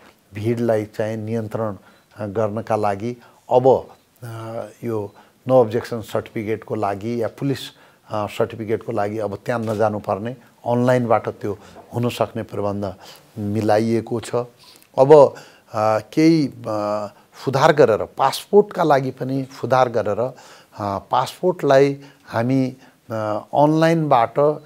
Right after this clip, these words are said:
यसको रिन्युअल प्र-, प्रोसेस चाहिँ, अ, अ, राजदूतावासमा चाहिँ हुन सक्ने, जसको, अ, नेसनल आइडी छ या एकचोटि बायोमेट्रिक्स जसको लिइसकेको छ, अ, त्यसलाई चाहिँ घरबाटै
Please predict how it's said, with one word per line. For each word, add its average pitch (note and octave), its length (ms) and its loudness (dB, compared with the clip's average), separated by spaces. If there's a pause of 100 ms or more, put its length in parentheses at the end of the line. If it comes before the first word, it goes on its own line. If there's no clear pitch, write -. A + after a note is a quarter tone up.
(160)
यसको B2+ 300 0
रिन्युअल D3 420 10
प्र-, A#2+ 440 -2
प्रोसेस A#2 480 -4
चाहिँ, A#2 300 -8 (320)
अ, A2 80 -6
अ, G2+ 240 -2 (500)
राजदूतावासमा A#2+ 1080 2
चाहिँ G2+ 400 -10 (260)
हुन A2+ 140 -6
सक्ने, G#2+ 340 -6
जसको, A#2+ 500 0 (340)
अ, A2 120 -6
नेसनल C3+ 440 2
आइडी A#2+ 300 2
छ - 120 -6 (1080)
या C3 80 4
एकचोटि C3 440 0
बायोमेट्रिक्स B2+ 800 2
जसको B2 340 -2
लिइसकेको B2 680 -2
छ, - 100 -10
अ, C3 100 -4 (420)
त्यसलाई D3+ 480 2
चाहिँ C#3 280 -4
घरबाटै C3+ 640 4